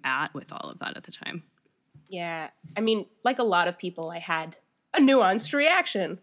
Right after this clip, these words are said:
Speaker 2: with many layers.
Speaker 1: Yeah. <laughs>
Speaker 2: Uh, but, uh, the, you know, the, the loudest was one that I held in common with a lot of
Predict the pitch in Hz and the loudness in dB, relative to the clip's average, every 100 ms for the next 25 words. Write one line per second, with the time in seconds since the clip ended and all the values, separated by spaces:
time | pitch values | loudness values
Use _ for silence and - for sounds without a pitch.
0 | - 302 240 208 226 233 214 180 190 202 | -4 0 4 4 6 6 6 4 2 2
1 | 208 220 214 220 247 262 233 208 202 - | 4 6 6 4 4 4 4 6 4 2
2 | - - 233 254 247 - 269 240 247 _ | -8 -4 4 4 4 2 4 4 0 _
3 | _ - 240 - 311 240 220 262 - 220 | _ -4 -4 -2 -2 0 -2 -6 -8 -6
4 | - 220 214 214 302 370 339 - - 214 | -4 -2 2 4 4 2 -2 -6 -2 -2
5 | 208 220 220 208 208 214 208 202 214 202 | -2 -6 -8 -2 -2 0 -2 -2 -2 -2
6 | 208 208 202 196 208 196 190 196 196 185 | -4 -4 -2 -2 -2 -6 -8 -8 -8 -6
7 | 196 175 | -6 -10